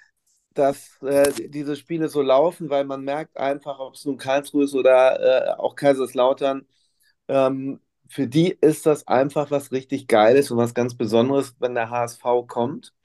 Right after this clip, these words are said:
Ähm, muss man auch ein bisschen als Kompliment sehen.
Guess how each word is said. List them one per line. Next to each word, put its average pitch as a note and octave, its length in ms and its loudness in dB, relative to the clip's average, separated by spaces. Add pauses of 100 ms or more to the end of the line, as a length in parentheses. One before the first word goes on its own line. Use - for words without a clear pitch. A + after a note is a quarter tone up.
(680)
Ähm, B2 500 -2
muss B2+ 260 -8
man B2+ 120 -2
auch A#2+ 100 2
ein B2 80 -2
bisschen B2 240 -4
als A#2 200 0
Kompliment B2 600 -2
sehen. C#3 460 0